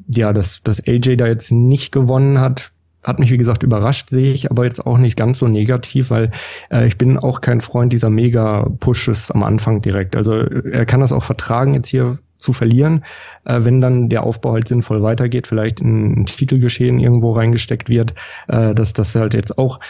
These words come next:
peu à peu praktisch aufgebaut wird bei ihm und nicht so megamäßig übertrieben wird. Und, äh, Jericho tut der Sieg definitiv gut, wenn er jetzt dabei bleibt. Also wenn er jetzt doch noch weiter ein paar Fäden, äh, haben wird,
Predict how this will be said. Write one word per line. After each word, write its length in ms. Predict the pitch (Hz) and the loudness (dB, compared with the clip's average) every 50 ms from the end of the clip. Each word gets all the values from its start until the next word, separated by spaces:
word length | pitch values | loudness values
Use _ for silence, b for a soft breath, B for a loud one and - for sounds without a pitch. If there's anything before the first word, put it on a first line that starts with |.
| B B B _ - - | B B B _ -18 -6
peu 240 | - - 156 156 143 | -2 2 2 2 2
à 80 | 131 123 | 2 0
peu 200 | - - 127 131 | 2 2 2 2
praktisch 340 | 131 - 131 131 - 117 - | 0 -2 -4 -4 -4 -4 -2
aufgebaut 540 | 131 131 127 - - 139 123 123 123 120 120 | -2 -2 -2 -2 -2 -2 0 0 0 0 -2
wird 160 | 123 117 117 | -4 -2 -2
bei 100 | - 113 | -2 0
ihm 200 | 117 123 120 117 | 0 2 2 2
und 100 | 113 113 | 2 2
nicht 180 | 110 107 110 - | 0 -2 -2 -2
so 320 | 120 113 110 107 107 - - _ | -2 0 0 0 -2 -4 -6 _
megamäßig 680 | - 113 117 123 123 139 123 117 120 117 - 120 - 120 | 0 2 2 4 4 4 2 2 2 0 -2 -2 -2 -2
übertrieben 480 | 113 110 107 - - 147 143 147 143 | -2 -2 -4 -2 0 2 2 4 4
wird. 180 | 143 143 135 - B B B B B B | 4 2 0 -2 B B B B B B
Und, 240 | - 123 117 117 113 | -2 0 2 2 2
äh, 160 | - 123 113 110 | 2 0 0 0
Jericho 460 | 120 120 113 117 120 117 - 123 120 | 2 2 2 2 2 0 0 -2 -2
tut 200 | - - 117 127 | -2 -2 -2 0
der 100 | 117 110 | 0 0
Sieg 240 | 107 117 113 - - | 0 0 -2 -2 -2
definitiv 500 | 127 127 - 139 127 117 - 127 117 117 | 0 0 2 2 2 2 2 0 -2 -2
gut, 240 | - 131 131 127 | 0 0 2 2
wenn 140 | 127 113 117 | 2 2 2
er 100 | 120 113 | 2 2
jetzt 240 | 113 110 110 - - B B B _ | 0 -2 -4 -6 -12 B B B _
dabei 320 | - 113 101 110 107 107 107 | -4 -2 0 0 0 0 0
bleibt. 320 | 104 104 92 90 90 92 | 0 0 0 0 0 -2
Also 180 | 107 98 104 98 | -2 -2 -2 0
wenn 100 | 104 110 | 0 0
er 120 | 107 107 | 0 0
jetzt 240 | 113 113 - - - | 0 -2 -4 -4 -4
doch 100 | 127 - | -2 0
noch 160 | 131 127 117 | -2 -2 0
weiter 240 | 120 117 117 113 120 | -2 -2 0 0 0
ein 120 | 120 117 | 0 0
paar 300 | 117 120 120 120 117 117 | 0 0 0 0 0 -2
Fäden, 560 | 113 - - 123 123 120 120 117 117 117 117 - | -2 -2 -2 0 0 2 2 2 2 2 0 0
äh, 40 | |
haben 480 | - 117 113 101 95 117 123 127 143 139 | 0 0 2 2 2 2 2 2 2 2
wird, 240 | 135 139 139 131 | 2 2 0 -2